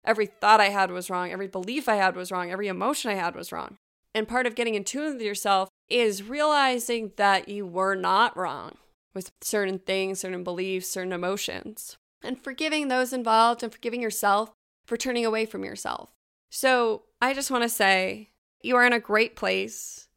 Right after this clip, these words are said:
You have not wasted time. This is not gonna be your life forever, but what you have to do is take responsibility. That's what it is to grow up. What it means to grow up is to start taking responsibility for our own lives.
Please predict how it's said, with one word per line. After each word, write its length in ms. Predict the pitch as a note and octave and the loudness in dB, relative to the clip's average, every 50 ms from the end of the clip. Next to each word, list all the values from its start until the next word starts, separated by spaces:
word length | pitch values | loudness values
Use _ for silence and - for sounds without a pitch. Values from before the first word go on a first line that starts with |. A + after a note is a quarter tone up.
| _ _ - | _ _ 2
You 80 | G#3+ A3 | 2 4
have 100 | A3+ G#3+ | 4 6
not 260 | A#3+ A#3+ A#3+ A3 E3 | 6 6 6 6 4
wasted 560 | G3+ A3 B3+ B3 - - - C4 B3+ B3+ _ | 0 0 0 0 -2 -4 -2 -4 -4 -4 _
time. 760 | - - B3 A#3+ A#3+ A#3+ A#3+ A#3 A#3+ A#3+ A#3+ A#3+ A#3+ A#3+ A#3+ _ _ _ _ _ _ _ | -2 2 4 4 4 4 4 4 4 4 2 2 0 -4 -8 _ _ _ _ _ _ _
This 160 | - G3+ G3+ | -6 -4 -2
is 120 | A3+ G#3+ G#3+ | -2 2 4
not 200 | A3 A3+ A#3+ A#3+ | 6 4 4 4
gonna 160 | C4+ B3 B3+ | 0 -4 -4
be 120 | A#3+ B3+ | -2 -2
your 180 | B3+ A#3+ A#3+ A#3+ | 0 0 2 4
life 280 | A#3 A3+ A3+ A3 A3 | 4 4 2 2 0
forever, 760 | - - A3 G#3+ G3+ G3 F#3 G3 G3 G3 F#3+ G3 G3+ G3 - _ | 0 2 4 6 6 4 4 2 2 2 2 2 2 -2 -4 _
but 420 | - C4 C#4+ C4+ B3 A#3+ A#3 - _ | 4 6 8 8 8 6 4 0 _
what 140 | - A#3 - | -4 -4 -2
you 100 | - B3 | 0 0
have 200 | A3+ A3+ A3+ A3+ A3+ | 4 4 4 4 2
to 100 | B3 A3+ | -2 -4
do 180 | A3+ A#3 A3 | -2 0 2
is 360 | G#3 G3+ G3+ - - - - - _ _ _ _ | 2 0 0 -4 -6 -8 -10 -12 _ _ _ _
take 200 | - C4+ B3+ B3+ | 0 0 0 2
responsibility. 920 | - B3+ B3+ - C4+ C#4 - A#3+ - A3+ D4 F#4 D#4 - - A#3+ A#3+ A#3 _ _ _ _ - | 0 -2 0 0 0 -2 -2 -2 0 0 2 2 0 0 -4 -6 -8 -12 _ _ _ _ 0
That's 280 | A3+ C4 D#4 D#4 - | 2 2 2 2 0
what 120 | - B3 G3+ | -2 0 0
it 100 | G3 G3 | 2 2
is 220 | G#3 G#3 G3+ - - | 2 0 0 -2 -4
to 80 | F#3+ | -6
grow 180 | D#3+ E3+ D3+ E3+ | -4 -2 2 4
up. 340 | F#3+ G#3 - A2+ - - _ _ _ _ _ _ - | 6 4 4 4 0 -8 _ _ _ _ _ _ -2
What 140 | G#3+ A3+ | -2 -2
it 80 | A3+ - | -2 0
means 240 | B3+ D4 E4+ E4 - | 0 0 0 0 -2
to 80 | E4+ | -2
grow 200 | B3 B3 B3 A#3+ | 0 2 4 6
up 160 | A#3+ A#3 A3+ A3 | 6 6 4 4
is 120 | G3+ - | -2 -6
to 80 | - G3+ | -4 -4
start 300 | - - A3 A3+ - - | 0 0 0 0 0 -2
taking 280 | - A3 G#3+ G#3+ A3 | -6 -6 -4 -4 -4
responsibility 800 | G3 G3 - G3 G3+ G3+ - F#3 - _ - G3 F#3+ G3+ G3 G#3 G3+ | -6 -4 -4 -4 -4 -4 -4 -10 -10 _ -2 -2 -2 -2 -2 -4 -6
for 140 | - G3 | -4 -2
our 140 | F#3+ F#3+ - | -2 -2 -2
own 220 | - F#3+ F#3+ F#3+ F#3 | -2 -4 -4 -4 -4
lives. 520 | F3+ D3+ D#3+ - - - - - - - | -4 -6 -6 -8 -10 -14 -16 -16 -18 -18